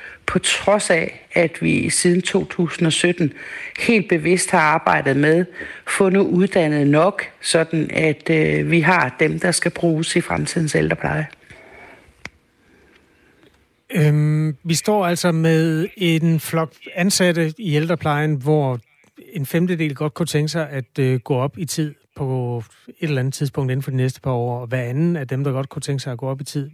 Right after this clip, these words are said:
Speaker 2: vil gerne med det samme. Hvad, altså, vi hører samtidig om personalemangel.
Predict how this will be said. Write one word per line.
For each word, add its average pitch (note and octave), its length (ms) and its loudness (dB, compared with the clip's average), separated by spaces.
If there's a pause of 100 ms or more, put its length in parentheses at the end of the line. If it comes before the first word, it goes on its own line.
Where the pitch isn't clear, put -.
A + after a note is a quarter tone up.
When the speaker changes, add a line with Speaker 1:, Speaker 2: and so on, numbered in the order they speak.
Speaker 2:
vil B2+ 220 -4
gerne C3+ 360 -2 (120)
med C#3 200 2
det B2+ 120 0
samme. C3+ 420 -2 (400)
Hvad, E3+ 120 2 (380)
altså, D#3+ 220 -2 (440)
vi D#3 100 -2
hører D3+ 160 2
samtidig F#3 400 -2
om D3 60 -4
personalemangel. C#3+ 840 -4